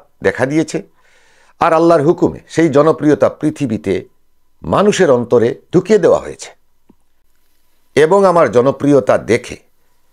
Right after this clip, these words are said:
হিংসায় জ্বলে পুড়ে মরছে কিছু অবৈধ, বাটপার, চিটার, কবিরাজ এবং মোল্লা, যারা অনবরত ফোনের মাধ্যমে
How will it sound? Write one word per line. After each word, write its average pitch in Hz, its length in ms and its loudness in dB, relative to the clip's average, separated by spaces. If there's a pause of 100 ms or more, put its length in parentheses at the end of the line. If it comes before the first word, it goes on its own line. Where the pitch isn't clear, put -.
(420)
হিংসায় 180 500 0
জ্বলে 156 280 2
পুড়ে 131 280 -2
মরছে - 460 -6 (460)
কিছু 208 320 -2 (680)
অবৈধ, 160 440 2 (960)
বাটপার, 160 600 -2 (640)
চিটার, 170 500 0 (1040)
কবিরাজ 143 500 2
এবং 101 200 0
মোল্লা, 80 300 -6 (1200)
যারা 107 240 -2 (1080)
অনবরত 190 600 2
ফোনের 165 500 0
মাধ্যমে - 460 -6